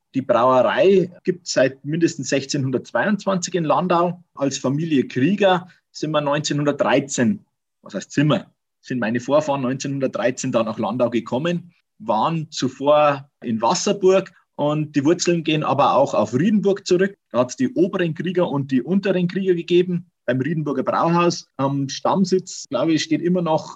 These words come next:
Unterkrieger am Haus. Und unsere Familie waren damals quasi die Oberkrieger, was sie nach dem, nach der Lage am Flusslauf benannt hat. Ja, was gibt's über Landau noch zu sagen? Gegründet von Ludwig dem Kehlheimer, dem niederbayerischen Städtegründer. Im Dreieck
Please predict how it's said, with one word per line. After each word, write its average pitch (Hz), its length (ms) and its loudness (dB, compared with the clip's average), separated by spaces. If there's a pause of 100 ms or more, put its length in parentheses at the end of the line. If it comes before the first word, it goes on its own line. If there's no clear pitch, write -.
Unterkrieger 143 800 2 (140)
am 131 160 -6
Haus. 139 380 0 (100)
Und 147 340 -2
unsere 175 260 0
Familie 156 340 0
waren 135 160 2
damals 143 320 -2
quasi 123 220 -2
die 117 100 -2
Oberkrieger, 170 720 0 (180)
was 120 180 -4
sie 131 140 2
nach 120 220 0
dem, 117 300 0 (120)
nach 127 220 -4
der 127 100 2
Lage 139 340 4
am 131 120 0
Flusslauf 135 720 0
benannt 143 380 -2
hat. 170 260 -4 (260)
Ja, 113 300 -4 (100)
was - 180 -4
gibt's - 220 -6
über 120 140 -2
Landau 165 320 2
noch 170 200 -2
zu - 140 -12
sagen? 156 380 0
Gegründet 147 420 -4
von 135 140 -2
Ludwig 135 280 2
dem 107 140 0
Kehlheimer, 175 540 2
dem 131 140 -2
niederbayerischen 120 500 0
Städtegründer. 160 920 0 (220)
Im 131 260 2
Dreieck 147 760 0